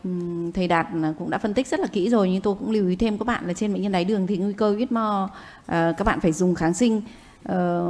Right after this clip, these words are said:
như thầy Đạt bình thường, những bệnh nhân bình thường thì có thể dùng kéo dài. Cái liều tấn công có thể là ba tuần, nhưng mà đối với bệnh nhân tiểu đường thì có thể các bạn phải dùng hàng tháng hoặc thậm chí sáu tuần, xong rồi mới chuyển sang thuốc viên. Thế và cái,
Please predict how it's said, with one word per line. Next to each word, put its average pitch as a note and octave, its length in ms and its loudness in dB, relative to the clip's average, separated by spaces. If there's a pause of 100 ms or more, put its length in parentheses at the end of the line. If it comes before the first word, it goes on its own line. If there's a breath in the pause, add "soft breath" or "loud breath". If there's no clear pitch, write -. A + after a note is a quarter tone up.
(140)
như F3+ 380 0
thầy G#3 120 4
Đạt F3+ 220 4
bình F#3+ 180 4
thường, F3+ 220 6
những F3+ 120 -2
bệnh A3+ 100 2
nhân A3 180 2
bình F#3 160 2
thường F3+ 160 4
thì E3+ 80 2
có G3 120 0
thể E3+ 420 2 (100)
dùng F3 300 0
kéo E3+ 180 0
dài. F#3+ 340 0 (440 loud breath)
Cái G#3 120 2
liều G#3 200 4
tấn F3+ 200 0
công A3 240 0
có G3 100 0
thể G#3 200 2
là D3+ 320 2 (320 loud breath)
ba G3+ 180 6
tuần, F#3 380 2
nhưng G3+ 160 -4
mà E3+ 280 0 (120)
đối F3+ 160 0
với G3 520 0
bệnh F3+ 140 -8
nhân F#3+ 140 -2
tiểu F#3 140 0
đường E3+ 200 2
thì E3 80 0
có E3+ 140 -4
thể F#3+ 180 -2
các D3+ 100 -4
bạn - 180 -4
phải E3 140 -4
dùng E3+ 180 -4
hàng D#3+ 160 -2
tháng E3 260 -2
hoặc D4+ 140 0
thậm G3+ 120 -6
chí F3+ 180 -6
sáu F#3 220 -2
tuần, G#3+ 220 2 (580)
xong G#3 200 -10
rồi G3 100 -2
mới F3 120 0
chuyển G#3+ 220 0
sang G3 240 -4
thuốc B3 180 -2
viên. A3+ 180 6 (440 loud breath)
Thế G3 100 0
và F#3+ 140 6
cái, G3+ 340 2